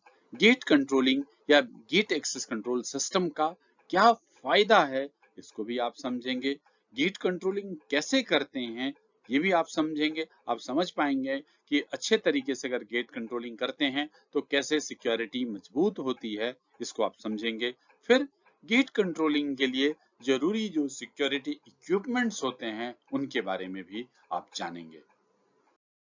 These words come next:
तो सबसे पहले हम ये समझते हैं कि गेट मैनेजमेंट क्या होता है। गेट मैनेजमेंट सिक्योरिटी का आधार है।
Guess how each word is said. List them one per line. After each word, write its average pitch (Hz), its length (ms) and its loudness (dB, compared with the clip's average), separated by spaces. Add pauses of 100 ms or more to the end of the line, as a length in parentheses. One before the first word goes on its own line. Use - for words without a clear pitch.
(840)
तो 196 80 -6
सबसे 220 320 0
पहले 208 260 4
हम 170 200 -2
ये 160 200 4
समझते 143 460 0
हैं 123 360 -2 (240)
कि 151 100 -2
गेट 151 340 2
मैनेजमेंट 117 600 2 (360)
क्या 123 140 6
होता 87 600 -6
है। - 160 -2 (800)
गेट 262 240 2
मैनेजमेंट 151 600 2
सिक्योरिटी 117 680 -2
का 127 100 -2
आधार 151 640 2
है। 175 360 0